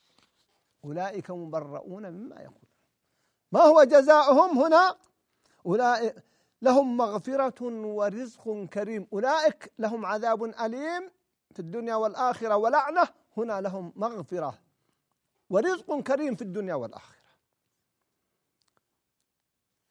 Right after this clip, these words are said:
هنا حادثة أعجبتني، حدثني بها صاحبها من أحد المشايخ، وهو أحد طلاب العلم المعروفين.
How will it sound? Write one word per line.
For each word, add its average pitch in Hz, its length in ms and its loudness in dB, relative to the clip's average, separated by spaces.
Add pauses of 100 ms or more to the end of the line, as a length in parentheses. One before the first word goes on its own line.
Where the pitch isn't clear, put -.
(420)
هنا 240 420 -6 (1700)
حادثة 220 520 -8
أعجبتني، 156 560 -12 (1200)
حدثني 262 580 0
بها 262 320 0
صاحبها 254 680 0
من 233 140 -8
أحد 220 240 -10
المشايخ، 151 480 -14 (920)
وهو 170 200 -8
أحد 208 280 -8
طلاب 208 360 -8
العلم 185 200 -8
المعروفين. 139 500 -12